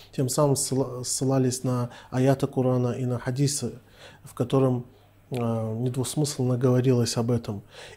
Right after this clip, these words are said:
И, э, мы с вами сказали, что на самом деле Фатима Захра, саламу алейха, она является храни-, хранилищем света Аллаха. Мы приводили относительно этого, э, аят Корана и также толкование посредством хадисов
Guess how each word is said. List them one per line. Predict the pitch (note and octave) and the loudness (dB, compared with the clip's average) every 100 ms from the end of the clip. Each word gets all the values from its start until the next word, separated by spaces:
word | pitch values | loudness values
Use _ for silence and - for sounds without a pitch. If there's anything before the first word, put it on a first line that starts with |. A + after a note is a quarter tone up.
| - | 0
И, | F#3 G3+ - | 2 2 0
э, | D3+ C3 B2+ | 0 2 4
мы | B2 D#3+ | 4 2
с | E3 | 0
вами | E3+ D#3 | 0 0
сказали, | - C3 C3 D3 | 0 2 4 4
что | B2 - | 2 0
на | A#2+ | -2
самом | A2+ C#3+ C3+ | 2 2 4
деле | C#3 C3 | 4 4
Фатима | A#2 A#2+ A#2 B2 | 2 -2 0 -2
Захра, | A2+ A2+ C3 | 0 0 0
саламу | C#3+ C#3+ C3 C3 B2+ | 0 0 0 0 0
алейха, | B2+ B2+ A#2 A#2 | 0 0 -2 -4
она | A2+ B2+ | -4 -2
является | B2 A#2 B2 A#2 A#2+ A2+ A2+ - - | 0 0 -2 -2 -4 -4 -6 -20 -18
храни-, | - A#2+ B2 C3+ C#3 | -6 0 2 2 0
хранилищем | B2 - B2+ C3 C#3 B2+ B2 | -2 -2 -2 2 0 0 -4
света | A2+ C3 A#2+ A#2 | -2 -2 -2 -2
Аллаха. | A2 B2+ B2+ G#2 A2+ - - - | 0 2 2 0 -8 -10 -20 -8
Мы | A#2+ | -6
приводили | B2 A#2+ A#2+ B2+ A#2 | 0 2 4 2 2
относительно | A2 A#2+ - A#2+ B2 A#2+ | -2 -4 -4 -4 -2 -2
этого, | A#2 A2+ G#2+ - - - - | -2 -4 -4 -6 -20 -20 -10
э, | A2+ A#2 | -4 0
аят | A2 A#2+ A2 | 2 2 0
Корана | - C3 E3 D#3+ C#3+ C#3 - - | 0 2 4 4 4 2 -6 -8
и | D#3 | 0
также | C#3+ C3 B2+ | 4 4 2
толкование | A#2+ A#2 A#2+ A#2 C#3 C#3 B2+ | 0 0 2 4 4 4 2
посредством | B2 A#2 A#2+ A2 A#2 A#2 - - | -2 -4 -4 -4 -4 -6 -8 -20
хадисов | - A#2+ B2 B2 A#2 | -6 -2 0 0 -2